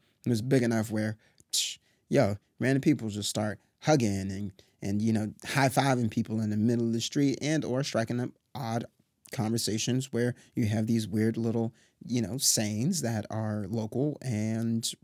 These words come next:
really don't mean anything to anyone who's from out of state. But <laughs>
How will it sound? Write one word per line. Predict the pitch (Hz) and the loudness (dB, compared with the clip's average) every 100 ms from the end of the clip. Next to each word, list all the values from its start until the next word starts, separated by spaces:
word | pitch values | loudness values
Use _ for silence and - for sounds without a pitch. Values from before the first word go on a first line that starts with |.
| 151 | -14
really | 131 117 117 127 127 | -8 -2 0 0 2
don't | 131 131 | 0 2
mean | 139 135 | 2 2
anything | 143 143 147 | 0 0 0
to | 147 | 0
anyone | 143 160 165 | 0 2 4
who's | 170 175 175 | 6 6 4
from | 165 175 170 - | 4 2 2 2
out | 143 | 0
of | 170 | 6
state. | 262 - - | 6 6 4
But | 214 165 - - - - 208 - | 4 4 2 -4 -4 -4 -2 2
<laughs> | 180 - - - - - | 2 2 -2 -2 -10 -2